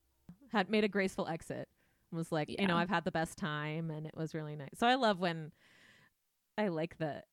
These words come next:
Speaker 1: exits from Great British Bake Off 'cause they're, like, sad, and especially as they get going along and you get to, and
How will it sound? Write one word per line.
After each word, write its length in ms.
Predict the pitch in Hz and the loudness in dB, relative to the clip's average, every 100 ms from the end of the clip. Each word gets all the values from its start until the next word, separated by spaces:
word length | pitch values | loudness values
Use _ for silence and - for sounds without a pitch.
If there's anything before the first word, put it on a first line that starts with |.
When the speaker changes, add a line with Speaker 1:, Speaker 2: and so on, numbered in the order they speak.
| _ - | _ -6
Speaker 1:
exits 420 | 147 - 180 - | -6 -4 -6 -2
from 200 | 190 180 | -2 0
Great 200 | 185 180 | 0 2
British 240 | 185 185 | 2 2
Bake 240 | - 175 - | 2 0 2
Off 180 | 175 - | 2 2
'cause 180 | 196 165 | -2 0
they're, 200 | 165 160 | 0 0
like, 320 | 160 160 - _ - | -2 -4 -10 _ -18
sad, 840 | - 156 160 160 165 170 170 180 - | -4 0 2 4 4 2 0 -2 0
and 160 | 180 | 2
especially 440 | 202 277 262 - 254 | 4 6 4 6 4
as 120 | 247 | 6
they 160 | 247 196 | 4 4
get 220 | 180 - | 2 2
going 260 | 170 156 151 | 2 2 -2
along 380 | 151 135 151 | -4 -4 -4
and 100 | 151 | -6
you 120 | 147 147 | -6 -6
get 180 | 143 - | -8 -8
to, 100 | - | -10
and 340 | - 151 147 | -2 -2 -2